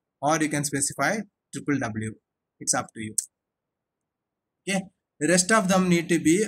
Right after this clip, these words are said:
allowed. So permit T C P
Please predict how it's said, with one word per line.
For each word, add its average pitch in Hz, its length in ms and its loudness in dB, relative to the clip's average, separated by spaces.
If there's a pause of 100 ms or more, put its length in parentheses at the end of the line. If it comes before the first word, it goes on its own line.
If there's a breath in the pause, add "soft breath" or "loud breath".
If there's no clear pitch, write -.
allowed. 151 360 0
So 165 320 -2
permit 180 560 0 (3250)
T 170 120 2
C 170 260 0
P 165 340 -4